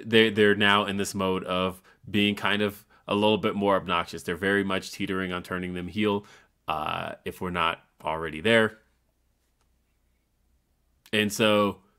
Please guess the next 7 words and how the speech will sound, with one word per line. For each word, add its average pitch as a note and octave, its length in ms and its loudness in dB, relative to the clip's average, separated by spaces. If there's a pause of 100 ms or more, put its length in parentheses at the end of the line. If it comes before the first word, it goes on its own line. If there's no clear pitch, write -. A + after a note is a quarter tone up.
(180)
this G#3 200 8
match C3 240 4
was A2+ 120 -2
basically G2+ 480 2
just F2+ 360 -6 (640)
Moxley G#2 920 -6
and G2 380 0